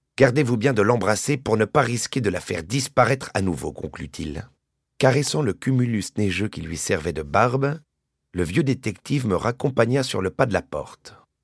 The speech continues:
Le souvenir de ce baiser est aussi intact que si j'étais en train de le vivre, comme s'il se régénérait à chaque seconde.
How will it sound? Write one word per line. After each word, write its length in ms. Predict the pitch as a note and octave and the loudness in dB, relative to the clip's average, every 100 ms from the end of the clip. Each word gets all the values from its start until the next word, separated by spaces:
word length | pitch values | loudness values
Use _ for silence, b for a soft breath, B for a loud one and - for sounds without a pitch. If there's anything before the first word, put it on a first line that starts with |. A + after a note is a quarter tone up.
| _ _ _ _ _ | _ _ _ _ _
Le 60 | - | -4
souvenir 320 | - A2+ C3 | -2 2 2
de 80 | G#2 | 2
ce 140 | G2 | -2
baiser 280 | G2 G#2 B2 | -2 -2 -2
est 160 | - - | -6 -4
aussi 220 | A2 - | -4 0
intact 320 | A#2 - B2 | -2 0 -2
que 80 | - | -2
si 140 | - G2 | -4 -4
j'étais 240 | G2 - | -4 -4
en 80 | G2 | -4
train 160 | - | -2
de 60 | G#2+ | -2
le 40 | |
vivre, 400 | F2 F2 D#2 C2+ - _ _ _ - | -2 -2 -4 -6 -16 _ _ _ -2
comme 160 | A2+ | 0
s'il 220 | - C3+ | 0 -2
se 140 | B2+ G2 | -4 -4
régénérait 640 | E2 A#2+ A2 B2 A2 A#2 | 0 0 2 0 0 0
à 40 | G2 | -2
chaque 220 | - - | -4 -4
seconde. 500 | - E2+ D#2+ C#2+ | -4 -4 -4 -6